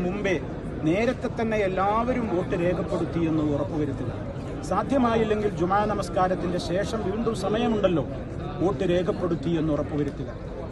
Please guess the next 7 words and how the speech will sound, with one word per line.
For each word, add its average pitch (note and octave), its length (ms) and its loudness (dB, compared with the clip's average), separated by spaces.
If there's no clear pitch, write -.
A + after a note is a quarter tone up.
ഇനി G3 100 0
ഒരു C4 200 2
നിലക്കും A#3 420 0
വോട്ട് G3 320 0
ചെയ്യാൻ G3+ 260 4
സാധ്യമാകാത്ത F#3 880 0
നിലക്ക് D3+ 300 0